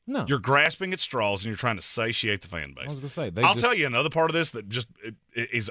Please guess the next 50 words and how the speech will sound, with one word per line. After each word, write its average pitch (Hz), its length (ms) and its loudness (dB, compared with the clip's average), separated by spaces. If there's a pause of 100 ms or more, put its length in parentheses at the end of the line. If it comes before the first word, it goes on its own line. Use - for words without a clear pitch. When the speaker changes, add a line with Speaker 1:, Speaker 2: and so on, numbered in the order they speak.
Speaker 2:
irking 127 420 0
me, 135 300 2
and 104 320 0
name's 110 320 2
on 117 80 -2
the 101 80 -10
door. 113 220 0
So 104 180 0
I, 101 100 0 (560)
Robert 151 440 6
Saleh's 139 760 2 (160)
hinting 127 640 -2
at 143 140 -2
things 151 500 0 (520)
is 156 240 6
gonna 123 400 2
get 104 220 -2
you 92 120 -8
fired. 65 420 -14
Speaker 1:
What 110 120 -2
do 104 40 2
you 95 60 2
mean? 78 220 -2 (920)
Speaker 2:
Over 208 180 6
the 180 80 2
course 190 220 4
of - 20 -4
the 175 60 2
last 147 280 4
two 220 240 -4
weeks, 170 380 2
he 160 180 2
has 147 260 4
laid 143 320 4
the 104 160 -2
subtle 214 540 4
little 175 220 4
hints 147 340 2
of, 107 160 0
"Well, 151 240 6
it 160 80 -2
wasn't 175 300 4
my 202 160 4
call." 156 200 0
Of 151 100 -10
course - 200 -6
it 131 40 -8
wasn't 95 180 -6
your 82 120 -10
call. - 260 -14